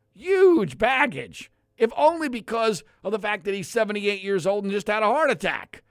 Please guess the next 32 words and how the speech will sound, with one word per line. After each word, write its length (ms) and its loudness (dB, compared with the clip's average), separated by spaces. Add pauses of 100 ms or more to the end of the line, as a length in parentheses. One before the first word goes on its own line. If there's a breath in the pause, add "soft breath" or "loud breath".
(680)
Uh, 280 -20
just 280 -4
this 200 -4
morning, 460 2
one 140 2
of 80 0
his 100 2
surrogates 520 -2
went 180 -2
on 100 -2
C 300 -8
N 80 -4
N 320 -2 (420 soft breath)
and 400 -2
tried 240 -2
to 80 -2
explain 720 -2 (380 soft breath)
his 260 -2
lack 300 -6
of 100 -2
medical 460 0
records 480 -4
being 320 -6
produced 600 -2 (420 soft breath)
a-, 40 -14
a-, 420 -6
as 440 -2
somehow 500 -2
being 240 -6
akin 600 -4 (380 soft breath)
to 240 -4
birtherism. 1160 2